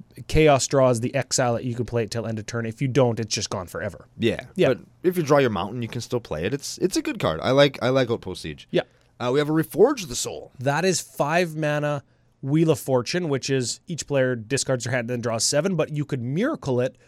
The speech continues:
Speaker 1: which is if it's the first card you draw in a turn, which ignores timing restrictions if you draw it on not your turn, correct?
Speaker 2: Yes.
Speaker 1: You can play it for red one.
Speaker 2: I've definitely been Terminus on my turn. That has definitely happened to me before.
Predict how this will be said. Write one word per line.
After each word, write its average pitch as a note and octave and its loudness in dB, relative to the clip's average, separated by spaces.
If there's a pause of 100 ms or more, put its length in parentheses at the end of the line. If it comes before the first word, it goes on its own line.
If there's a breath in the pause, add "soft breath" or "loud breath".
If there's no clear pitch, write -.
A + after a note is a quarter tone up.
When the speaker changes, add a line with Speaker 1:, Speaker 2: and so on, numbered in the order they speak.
(120)
Speaker 1:
which - -2
is C3 0
if B2+ -8
it's B2+ -6
the B2 -10
first B2 -4
card A#2+ -2
you A2 -4
draw A#2+ 2
in C3+ -8
a G2+ -8
turn, D3 -2 (360 soft breath)
which F3 -6
ignores F#3+ -2
timing G#3+ 0
restrictions C#3+ -2
if B2+ -8
you C3 -4
draw B2+ 4
it C3+ -2
on B2+ 0 (180)
not C3+ -4
your B2+ -2
turn, A#2 -4
correct? C3+ 0 (100)
Speaker 2:
Yes. - -4 (420 soft breath)
Speaker 1:
You C3+ 2
can D3 2
play C#3 4
it - 0
for B2+ 2 (100)
red B2+ 2
one. A2 -2 (420)
Speaker 2:
I've G#2 2
definitely A2+ 2
been G#2+ 2
Terminus G2 0
on E2+ 0
my D2+ 0
turn. D2 -8 (160)
That E2+ -4
has E2 -6
definitely E2+ 0
happened D2+ -2
to - -14
me D2 -6
before. - -12